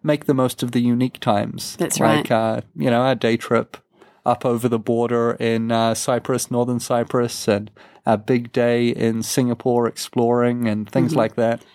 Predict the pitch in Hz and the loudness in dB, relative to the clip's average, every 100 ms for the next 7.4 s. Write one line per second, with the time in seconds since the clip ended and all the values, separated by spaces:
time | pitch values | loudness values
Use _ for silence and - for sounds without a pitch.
0 | _ 240 247 220 - - - 226 165 165 | _ 0 2 0 0 -4 -2 0 2 2
1 | 175 196 226 - 190 180 151 156 156 147 | 2 2 0 0 0 2 -2 0 -2 0
2 | 143 156 147 - 185 196 240 226 185 175 | -2 0 0 -2 -2 -2 0 0 0 2
3 | 160 143 147 139 147 160 151 147 143 143 | 0 2 0 -2 -2 0 2 2 2 0
4 | 135 120 - 143 160 196 175 156 139 - | 0 -2 0 0 0 0 0 0 0 0
5 | 151 151 147 139 139 - 156 - - - | 2 2 2 2 0 -2 -8 -10 -20 -16
6 | - 160 151 - 151 - 147 156 147 147 | -4 -2 0 0 0 0 0 0 2 0
7 | - 143 139 135 | 0 0 0 -2